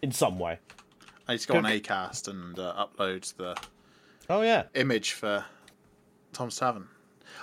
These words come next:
Speaker 1: Have
Speaker 2: I
Speaker 1: we, have we,
Speaker 2: did
Speaker 1: is, is the show on there now, or?
Speaker 2: Yeah. Yeah, I put it, um, on there as another show.
Speaker 1: I can't see it.
Speaker 2: <laughs>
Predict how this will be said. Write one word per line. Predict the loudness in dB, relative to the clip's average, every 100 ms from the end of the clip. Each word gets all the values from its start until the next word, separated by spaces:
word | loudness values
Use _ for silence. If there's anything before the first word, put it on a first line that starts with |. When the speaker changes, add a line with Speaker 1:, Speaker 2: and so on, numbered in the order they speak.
| 2
Speaker 1:
Have | 6 6
Speaker 2:
I |
Speaker 1:
we, | 8
have | 10
we, | 10
Speaker 2:
did | 10 6
Speaker 1:
is, | 2 2
is | 2
the | 4
show | 8 10 10
on | 8
there | 6 4
now, | 4 2
or? | 2 2 0 -2
Speaker 2:
Yeah. | 2 10 12 12 8 -12 _ _ _ _ _ _ _ _ -20 -20 _ _ _ _ _ 0
Yeah, | 8 8
I | 8
put | 4 0
it, | 0 -4 _ _ 2
um, | 4 6 4 2 -2 -6 -12 _ _ _ _ _ _ _ _ _ _ _ _ _ _ _ _ _ _ _ _ _ _ 0
on | 2 4
there | 4 4
as | 2
another | -2 -4 -4
show. | -4 -2 -4 _ _ _ _ _ -6
Speaker 1:
I | -4
can't | 0 0
see | 2 2
it. | 0 -4 _ _ _ _ _ _
Speaker 2:
<laughs> | -4